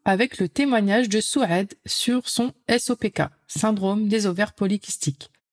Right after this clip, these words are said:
Cette série de témoignages vise à sensibiliser et partager des expériences authentiques de patients ou d'anciens patients en complément des épisodes décrivant différentes maladies. Si vous êtes atteinte de S O P K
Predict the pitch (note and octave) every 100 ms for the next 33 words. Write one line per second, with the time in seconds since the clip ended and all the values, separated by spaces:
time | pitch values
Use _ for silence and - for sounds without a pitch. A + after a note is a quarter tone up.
0 | - - A3 - D#4 F#4+ D#4 C4 C4+ A#3+
1 | A3 G#3 A#3+ B3 - F#3 A#3+ A3 - B3
2 | - C4 B3+ A#3 G3+ G#3+ - F#3 - -
3 | A#3+ A3+ A#3 F#3 G#3+ - A3+ G#3 F#3+ -
4 | C4+ A#3+ G#3+ - C#4+ - - - - -
5 | G#3+ C#4 B3+ A3 - F#3 C4+ _ _ B3+
6 | B3 A3+ - A3 F#3+ F3+ - B3 - _
7 | - B3+ C#4+ C4 - G#3+ B3 A3+ G3+ -
8 | G3+ A#3+ G3+ G3+ - G#3+ A#3 G#3 - G#3
9 | G#3+ A3 G3+ F3+ D#3 _ _ _ - -
10 | F#4 E4+ C#4 B3+ A3+ A3+ G3 F#3+ F3+ F#3
11 | F3+ E3+ B3